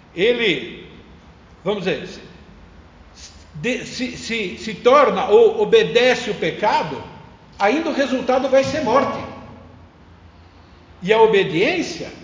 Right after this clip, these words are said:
para a justiça. Mas a graça, mas graças a Deus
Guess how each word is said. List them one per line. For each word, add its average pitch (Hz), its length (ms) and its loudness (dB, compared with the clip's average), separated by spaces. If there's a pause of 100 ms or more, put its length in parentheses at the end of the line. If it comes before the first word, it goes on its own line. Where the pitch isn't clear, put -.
(1300)
para 151 300 -2
a 175 80 0
justiça. 320 680 -8 (1500)
Mas 202 400 -2
a 208 120 0
graça, 214 680 -2
mas 202 300 -2
graças 226 840 -2
a 185 100 0
Deus 156 680 -6